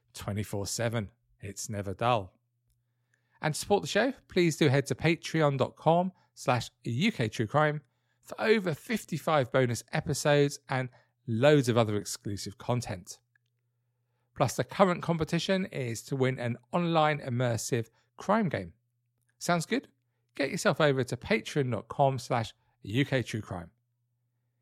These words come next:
And a huge thank you to the latest members of this community. That's Craig Danson, Tracy Gemmell, Jasmine, Harry, Pam King, Linda Delu,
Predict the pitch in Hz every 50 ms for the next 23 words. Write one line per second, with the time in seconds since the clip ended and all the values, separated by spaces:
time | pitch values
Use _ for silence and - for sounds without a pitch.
0 | _ _ _ _ _ 143 147 147 123 - - - 240 233 196 - - - 151 139
1 | 120 - - 131 123 - 135 123 120 120 127 123 - 123 107 - 127 120 117 113
2 | 107 104 101 98 110 104 - - - 107 113 120 120 113 - - - 98 - _
3 | _ _ _ _ _ _ _ _ _ _ _ _ _ _ _ _ - 120 110 -
4 | - - - 147 123 113 - 151 143 151 - - - 185 190 208 - _ _ -
5 | - 139 113 - 131 117 - 147 151 156 170 160 160 160 - _ _ _ _ _
6 | _ _ - - - 123 123 - 160 151 165 185 185 - _ _ _ _ _ -
7 | - 131 139 160 170 175 175 - _ _ _ _ _ - - 135 135 139 - -
8 | 156 180 180 180 185 - _ _ _ _ _ _ _ _ - 151 147 147 127 135
9 | 120 135 135 139 139 147 156 175 190